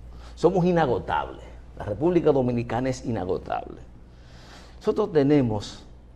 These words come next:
minerales a borbotones, ¿m? que estamos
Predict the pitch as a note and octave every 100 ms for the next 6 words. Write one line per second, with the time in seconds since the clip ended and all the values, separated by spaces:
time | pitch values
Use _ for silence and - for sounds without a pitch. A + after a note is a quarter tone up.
0 | - - - - A#2 B2 A2 G#2+ D#3 D#3+
1 | D#3 D3+ - - - - - - - -
2 | - - - - - - - - G2+ A2
3 | A2+ A2 F2+ F2 D#2 - - - - -
4 | - - - - - - - - - B2
5 | - - - - - - - - - -
6 | - - - - - - - - - -
7 | - - A#2+ - - - F#2+ - D#2+ F2+
8 | A2 A2+ - - - - -